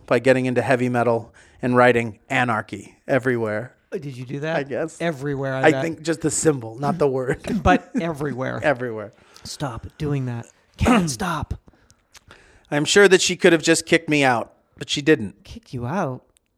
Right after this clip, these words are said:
Speaker 1: I love her for that, and I love her for always being there when I needed to talk about any problem I was having.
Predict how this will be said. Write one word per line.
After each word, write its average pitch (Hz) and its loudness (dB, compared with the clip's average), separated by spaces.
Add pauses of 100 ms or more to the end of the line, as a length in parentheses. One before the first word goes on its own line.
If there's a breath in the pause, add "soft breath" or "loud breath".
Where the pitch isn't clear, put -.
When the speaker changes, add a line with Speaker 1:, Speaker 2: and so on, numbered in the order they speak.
(720)
Speaker 1:
I 151 4
love 156 6
her 151 4
for 131 -6
that, 113 0 (320)
and 143 4
I 139 8
love 151 6
her 156 4
for 151 2
always 143 6
being 151 0
there 117 0
when 123 0
I 127 2
needed 123 -4
to - -20
talk 131 2
about 117 2
any 131 -2
problem 123 0
I 110 -2
was 110 -6
having. 107 -4